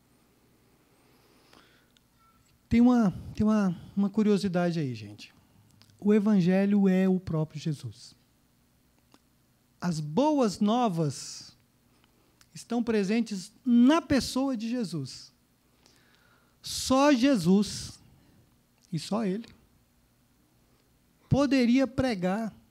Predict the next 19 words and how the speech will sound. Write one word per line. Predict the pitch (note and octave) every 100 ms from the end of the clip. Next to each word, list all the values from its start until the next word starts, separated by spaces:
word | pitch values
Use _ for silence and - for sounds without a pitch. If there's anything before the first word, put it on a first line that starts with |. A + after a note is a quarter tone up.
| _
sobre | - - A3 G#3+
si | -
mesmo. | B3 D#3+ C#3+ - _ _ _ _ _ _ _ _ _ _ _ _ _ _ _ _ _ _ _
Porque | A3+ G3 -
Ele | G3+ G3 A3+ A#3
é | F3 E3+ E3+ _ _ _ _ _ _ _ _ _ _ -
a | F3
boa | D#3 F#3
nova | F#3 F3 F3
do | F3
céu. | - G3+ F3 D3+ _ _ _ _ _ _ _ _ _ _ _ _ -
Ele | G#3+ B3 A#3
é | G3+
o | G#3+
presente | G3+ F#3+ F#3 F#3
de | F3
Deus. | E3+ C#3+ C3 - - _ _ _ _ _ _ _ _ _ _ _ _ _ _ _ _ _ _ _ _ - _
Só | - - G#3+ A#3+
Jesus | A#3+ A#3+ G3 F3+ F#3+ F#3+ - -